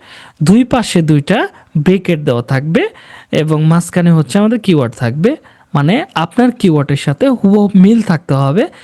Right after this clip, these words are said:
তাহলে তাকে দেখাবে। এবার আসেন, কেউ একজন আইসা Google-এ যা সার্চ করছে,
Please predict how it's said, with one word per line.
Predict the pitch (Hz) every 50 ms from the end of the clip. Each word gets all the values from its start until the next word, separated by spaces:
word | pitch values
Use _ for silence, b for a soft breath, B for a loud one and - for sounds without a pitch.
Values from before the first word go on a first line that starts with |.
| B B B B B B
তাহলে | - 175 175 175 180 196 247 262
তাকে | - - 151 139 - - 170 226 262 - - -
দেখাবে। | 151 156 - 139 123 123 120 117 B B B B B B B B B
এবার | 180 196 233
আসেন, | 254 254 - - 202 208 233 B B B B B B B -
কেউ | - 214 214 233
একজন | 240 220 208 247 240
আইসা | 226 208 185 - - 180 214 285 - b b b b b 180
Google-এ | 156 175 180 190 208 208
যা | 202 214 202
সার্চ | 202 - 175 156 151 -
করছে, | - - 170 165 - - 226 262 370